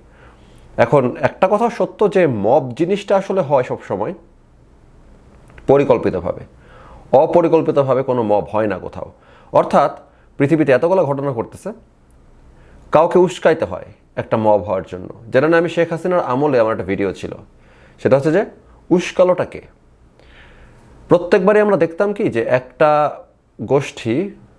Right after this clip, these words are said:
শুক্রবার নামাজের পরে মিম্বরের পাশে দাঁড়ায় বলে যে, "জানেন অমুক কিন্তু নবীর নামে সমালোচনা করছে, চলো ওর বাসা ভেঙে দেই।" বলে একদল লোক মিলে গিয়ে ওই বাসাটাগুলো ভেঙে দেয়। ওখানে পনেরো বিশটা বাসা, এটা কিন্তু আগেও হয়েছে, এটা নিয়ে আমার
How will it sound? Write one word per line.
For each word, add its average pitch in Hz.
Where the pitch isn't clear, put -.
শুক্রবার 147
নামাজের 135
পরে 127
মিম্বরের 123
পাশে 123
দাঁড়ায় 113
বলে 110
যে, 107
"জানেন 180
অমুক 156
কিন্তু 151
নবীর 127
নামে 131
সমালোচনা 127
করছে, 101
চলো 160
ওর 147
বাসা 131
ভেঙে 120
দেই।" -
বলে 202
একদল 156
লোক 151
মিলে 139
গিয়ে 190
ওই 208
বাসাটাগুলো 139
ভেঙে 123
দেয়। 98
ওখানে 101
পনেরো 107
বিশটা 101
বাসা, 95
এটা 123
কিন্তু 135
আগেও 170
হয়েছে, 101
এটা 104
নিয়ে 127
আমার 127